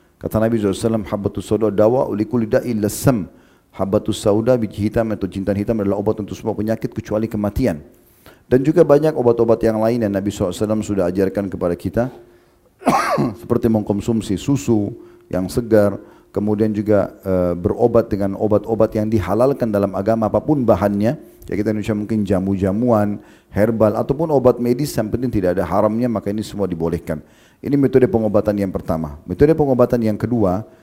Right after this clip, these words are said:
adalah dengan <clears throat> amal-amal soleh.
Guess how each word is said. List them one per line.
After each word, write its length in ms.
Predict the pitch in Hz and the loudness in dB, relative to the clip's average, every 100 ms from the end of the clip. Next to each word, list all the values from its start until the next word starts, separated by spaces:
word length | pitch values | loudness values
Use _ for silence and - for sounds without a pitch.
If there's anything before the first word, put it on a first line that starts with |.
| _ _ _ | _ _ _
adalah 560 | - 104 101 117 156 160 - | -4 0 2 2 0 -4 -14
dengan 560 | 95 104 107 135 160 175 - _ | 0 0 4 2 0 -12 -20 _
<clears throat> 880 | - 151 110 98 - - _ _ 131 | -4 -2 -2 -6 -10 -20 _ _ 2
amal-amal 420 | 147 131 113 101 | 4 2 2 0
soleh. 400 | 98 110 95 76 | 0 0 0 -2